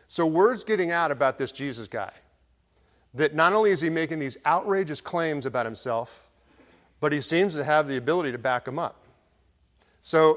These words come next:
as you can imagine, whether it was from curiosity or wanting to be healed or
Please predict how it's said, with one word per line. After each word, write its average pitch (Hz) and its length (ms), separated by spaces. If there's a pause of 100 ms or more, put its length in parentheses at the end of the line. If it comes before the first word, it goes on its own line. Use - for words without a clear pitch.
as 147 160
you 156 80
can 160 100
imagine, 165 420
whether 147 180
it 139 40
was 131 140
from 135 100
curiosity 151 800 (400)
or 147 260
wanting 170 360
to 170 80
be 151 100
healed 131 460 (320)
or 143 420